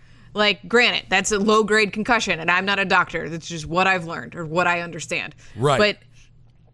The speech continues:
Speaker 1: you can cheat your way through it. So even if he's, like, why, I don't know why the doctor said, 'cause, uh, A E W came out and said, "Well,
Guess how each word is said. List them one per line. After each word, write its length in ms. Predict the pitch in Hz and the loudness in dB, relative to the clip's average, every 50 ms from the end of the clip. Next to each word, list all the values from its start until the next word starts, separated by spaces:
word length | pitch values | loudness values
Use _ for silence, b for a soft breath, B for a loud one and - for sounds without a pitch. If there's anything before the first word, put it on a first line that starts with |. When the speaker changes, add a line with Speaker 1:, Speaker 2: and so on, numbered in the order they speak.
| _ - - - - - 196 | _ -20 -20 -20 -14 -6 -2
Speaker 1:
you 240 | 214 226 285 320 285 | 2 2 2 2 2
can 380 | - 320 320 302 269 214 - | 0 0 0 0 -2 -4 -4
cheat 300 | - - - 294 311 247 | -2 0 0 2 0 0
your 120 | - 269 262 | 0 2 2
way 180 | 254 247 240 240 | 4 4 4 2
through 240 | - 285 294 262 226 | 0 0 0 2 2
it. 120 | 233 - | 0 0
So 180 | - 240 233 - - | 2 0 0 2 0
even 300 | 262 302 330 302 320 302 | 0 0 0 0 0 -2
if 140 | 294 285 - | -2 -4 -4
he's, 400 | 262 262 254 226 202 - - - - 214 | -2 -2 -2 -2 -4 -8 -14 -10 -2 2
like, 180 | 240 233 - - | 2 2 2 0
why, 260 | 185 190 220 233 220 - | 0 0 2 2 2 2
I 100 | 196 214 247 | 0 0 0
don't 120 | 277 269 | 2 2
know 100 | 247 233 | 2 2
why 240 | 196 180 190 190 196 | 2 2 2 2 2
the 80 | 185 185 | 0 0
doctor 380 | 160 185 180 170 - - 185 170 | 0 0 0 0 0 -2 -4 -2
said, 360 | - - 170 160 165 - - | 0 0 0 0 -2 -2 -4
'cause, 260 | 226 196 165 - - - - | -4 -4 -4 -6 -10 -6 -4
uh, 60 | 156 | -4
A 180 | 175 - - - - | -4 -4 -4 -2 -2
E 140 | 180 185 202 | 0 0 0
W 280 | 185 214 214 214 233 208 | 0 0 0 0 -2 -2
came 200 | - 247 233 247 | -2 0 0 0
out 100 | 262 208 | 0 0
and 80 | 220 | 0
said, 160 | - 226 208 185 | 0 0 0 2
"Well, 300 | 185 185 196 247 240 | 4 2 2 2 -2